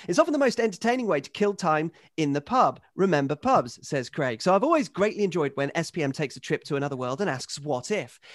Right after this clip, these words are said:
As I write, it is the week before the biggest sporting event of the year, allegedly. So I'd like to pose another hypothetical for you to chew over. Who wins a Premier League Super Bowl? This isn't just a case of which is the best team, as any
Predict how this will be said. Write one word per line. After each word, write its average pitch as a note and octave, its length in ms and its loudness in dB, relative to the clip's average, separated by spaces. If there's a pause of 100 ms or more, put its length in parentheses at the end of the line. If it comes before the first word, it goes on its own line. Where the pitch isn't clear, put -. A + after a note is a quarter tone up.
(140)
As B3+ 140 0
I D#4+ 100 4
write, D3 320 -2
it F#3 80 -2
is F3+ 120 -8
the E3+ 80 -4
week A3 200 -4
before G#3 260 -4
the D3 100 -2
biggest A3 360 -2
sporting F#3+ 400 -2
event C#3 300 -2
of B2+ 100 -6
the D#3+ 80 -4
year, F#3 380 -4
allegedly. A2+ 480 -10 (160)
So - 120 0
I'd A3+ 100 2
like C#4+ 160 0
to - 60 -16
pose E3+ 300 0
another A3+ 340 2
hypothetical D3+ 640 -6
for G3 120 -12
you B2+ 160 -6
to - 120 -12
chew B2+ 380 -8
over. E3+ 340 0 (280)
Who D#4+ 220 6
wins D3 460 -2 (300)
a C4 80 -4
Premier G#3+ 480 -2
League D3 340 0
Super - 400 -4
Bowl? C3+ 340 -4 (360)
This A#3 160 -2
isn't A#3+ 180 -4
just F3+ 140 -10
a - 20 -14
case D3+ 220 -6
of A#2+ 100 -12
which D#3 220 -6
is C3+ 80 -8
the - 80 -10
best C3 240 -6
team, F3 240 0
as A#2 80 -6
any C3+ 220 -2